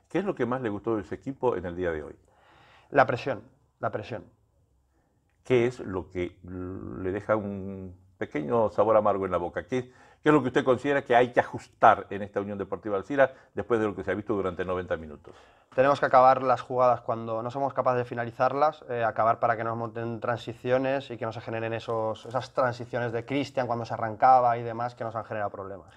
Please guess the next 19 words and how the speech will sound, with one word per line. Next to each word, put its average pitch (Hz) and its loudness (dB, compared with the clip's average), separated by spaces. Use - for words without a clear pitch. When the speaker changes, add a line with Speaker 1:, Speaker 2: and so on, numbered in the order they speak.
Speaker 1:
Y 95 -6
ahora 104 6
que 98 -4
lo 92 2
ha 92 -6
tenido 95 -4
como 98 -2
rival, 98 4
¿qué 95 -6
impresión, 92 -6
qué 92 -10
sensación 90 -6
le 90 -4
deja 101 2
el 82 -6
Club 98 -6
de 87 -4
Fútbol 87 -6
Intercity? - -16